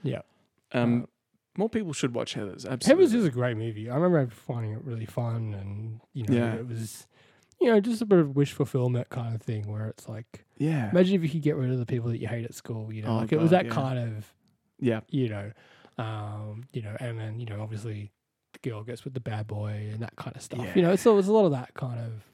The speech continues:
Speaker 1: stuff they're playing on, which, you know, and it's just a little bit silly, a little bit fun. Um, but it's been a cou-, been a few years since I watched it, so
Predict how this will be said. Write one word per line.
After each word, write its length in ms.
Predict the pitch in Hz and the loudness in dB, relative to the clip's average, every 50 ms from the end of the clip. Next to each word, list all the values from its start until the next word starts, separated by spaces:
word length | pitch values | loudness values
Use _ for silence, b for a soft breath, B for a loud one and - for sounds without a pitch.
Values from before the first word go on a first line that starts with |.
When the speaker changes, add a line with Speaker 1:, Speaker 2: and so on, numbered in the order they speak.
| _ _ _ _ _ _ _ _ _ _ _ _ _ _ - | _ _ _ _ _ _ _ _ _ _ _ _ _ _ -20
Speaker 1:
stuff 340 | - - - - 120 113 - - | -20 -14 -8 -6 -6 -6 -6 -8
they're 120 | - 120 | -10 -10
playing 340 | - - 123 110 107 110 110 | -8 -8 -8 -8 -6 -6 -6
on, 220 | 107 104 107 110 - b b b b b b b | -6 -6 -8 -8 -10 b b b b b b b
which, 380 | - 135 - - - - - - - | -8 -8 -8 -8 -12 -12 -12 -12 -10
you 80 | - 104 | -10 -8
know, 120 | 107 143 - | -6 -4 0
and 100 | 190 196 | 0 0
it's 260 | - - - - - | 0 0 -6 -10 -6
just 240 | 190 156 - - - | -6 -6 -4 0 2
a 40 | 214 | 4
little 160 | 196 180 160 143 | 6 6 6 4
bit 160 | 147 - - | 2 0 -6
silly, 300 | - - 123 113 123 131 | -6 -8 -6 -4 -2 -2
a 40 | 135 | -2
little 140 | 135 131 | -2 -4
bit 80 | - - | -6 -10
fun. 420 | - - 107 104 104 104 101 95 - - | -8 -8 -6 -6 -6 -6 -8 -10 -8 -8
Um, 400 | 120 110 107 104 107 107 107 - _ B B B B B B B B | -6 -4 -4 -4 -6 -6 -8 -12 _ B B B B B B B B
but 100 | 147 131 | -2 0
it's 80 | 123 - | 2 8
been 160 | - 180 175 | 8 8 8
a 40 | 156 | 8
cou-, 200 | - 175 165 - _ - | 4 2 0 -2 _ 2
been 140 | - 190 196 | 4 6 6
a 40 | 180 | 4
few 180 | - - 190 | 4 4 4
years 240 | 175 165 160 147 135 | 6 8 6 6 6
since 180 | - 147 135 131 | 2 -2 -2 -2
I 40 | 131 | -2
watched 300 | 123 120 120 - - 120 | -2 -2 -2 -4 -4 -8
it, 180 | 120 - - | -8 -8 -10
so 140 | - - | -8 -6